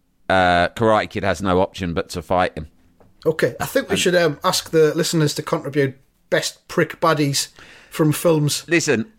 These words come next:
Speaker 1: I,
Speaker 2: We'll read
Speaker 1: yeah, I
Speaker 2: them
Speaker 1: mean,
Speaker 2: out.
Speaker 1: we can, we can do other ones in future shows, and, and God knows, especially in that era, there's so many. What, how I classify a prick baddie from a film is one where, a bit like Skeletor in He-Man,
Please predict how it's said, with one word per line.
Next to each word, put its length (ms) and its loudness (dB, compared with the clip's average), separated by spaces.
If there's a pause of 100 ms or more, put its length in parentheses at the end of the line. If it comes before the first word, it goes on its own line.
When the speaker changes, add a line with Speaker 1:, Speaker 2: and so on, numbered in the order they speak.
Speaker 1:
I, 120 2
Speaker 2:
We'll 100 2
read 100 0
Speaker 1:
yeah, 100 2
I 20 -2
Speaker 2:
them 80 -2
Speaker 1:
mean, 100 2
Speaker 2:
out. 60 2
Speaker 1:
we 80 2
can, 260 -2
we 140 0
can 140 0
do 200 4
other 220 2
ones 280 0
in 120 -4
future 300 -2
shows, 120 2
and, 160 2
and 180 2
God 200 2
knows, 140 2
especially 360 -2
in 60 0
that 180 0
era, 220 2
there's 120 2
so 200 2
many. 240 0 (420)
What, 220 2
how 240 2
I 100 4
classify 520 0
a 40 0
prick 400 -2
baddie 320 -2
from 160 -10
a 60 -4
film 260 0
is 140 -2
one 300 0
where, 300 2
a 40 -20
bit 180 0
like 180 2
Skeletor 600 0
in 60 0
He-Man, 440 0